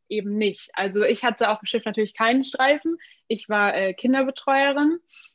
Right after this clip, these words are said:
Und dann, ähm, ja, hatte ich verschiedene Vorgesetzte und umso mehr Streifen diese Person hatte, umso wichtiger war sie auf dem Schiff. Und natürlich steht da der Kapitän ganz oben.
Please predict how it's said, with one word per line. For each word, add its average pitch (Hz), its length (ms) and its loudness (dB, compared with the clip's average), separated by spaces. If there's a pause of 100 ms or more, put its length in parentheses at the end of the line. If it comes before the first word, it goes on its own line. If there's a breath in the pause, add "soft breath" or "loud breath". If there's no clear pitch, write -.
(140)
Und 240 580 4
dann, 226 420 2
ähm, 220 920 0 (240)
ja, 202 260 2
hatte 214 200 -2
ich - 260 -12
verschiedene 302 440 2
Vorgesetzte 240 560 2
und 214 120 -4
umso 240 240 4
mehr 226 160 4
Streifen 285 580 2
diese 262 160 0
Person 233 400 -2
hatte, 269 300 2
umso 226 280 2
wichtiger 208 460 2
war 202 180 2
sie 190 120 -12
auf - 100 -18
dem 190 100 -20
Schiff. 247 280 -6 (420 loud breath)
Und 226 200 2
natürlich 233 320 4
steht 233 140 0
da 247 80 6
der 226 140 6
Kapitän 254 720 2
ganz 226 320 2
oben. 330 480 6